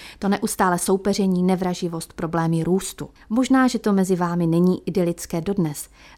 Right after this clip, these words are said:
ale namlouvat si, že něco být idylické má, je samo o sobě hloupost. Možná, že jste se odjakživa měli rádi a k ničemu podobnému nedošlo. Možná tomu bylo půl na půl. A to je právě to, oč tu běží, ta škola života.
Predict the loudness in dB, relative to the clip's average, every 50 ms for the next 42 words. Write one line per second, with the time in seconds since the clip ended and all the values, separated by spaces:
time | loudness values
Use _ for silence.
0 | 0 2 4 4 4 4 4 4 4 4 4 2 -2 -2 -4 -4 -2 -2 -2 -4
1 | -4 -4 -4 -4 -4 -2 -4 -4 -6 -4 -6 -4 -4 -6 -8 -10 -6 -4 -2 0
2 | 0 0 0 0 0 0 -2 -4 -4 -2 0 2 0 0 0 -4 -6 -6 -4 -4
3 | -4 -4 -4 -6 -8 -8 -12 -14 -14 -14 -18 -18 -20 _ _ _ 0 2 4 4
4 | 2 2 0 -2 0 0 0 -2 0 0 -2 -2 -4 -4 -6 -8 -6 -6 -6 -6
5 | -4 -4 -4 -4 -4 -4 -4 -2 -2 -2 -2 -2 -4 -4 -6 -8 -8 -8 -8 -8
6 | -4 -6 -6 -6 -4 -2 -2 -2 -2 0 0 2 2 2 0 -2 -6 -4 -2 -2
7 | -2 -2 -2 -2 -2 -2 -2 -4 -4 -6 -6 -10 -12 -12 -14 _ _ _ -2 2
8 | 2 4 4 4 4 4 2 2 2 2 2 2 2 2 2 2 2 0 -2 -4
9 | -4 -2 -2 0 -2 -4 -6 -10 -12 -12 -12 -12 -12 -16 -18 _ _ _ _ _
10 | -8 -8 -8 -2 0 0 0 0 -2 -2 -2 0 0 0 0 -2 -6 -4 -6 -8
11 | -6 -6 -10 -10 -8 -8 -8 -8 -8 -10 -10 -10 -12 -14 -16 -18 _ _ -10 -8
12 | -8 -8 -8 -6 -6 -6 -4 -6 -8 -8 -8 -10 -10 -10 -12 -14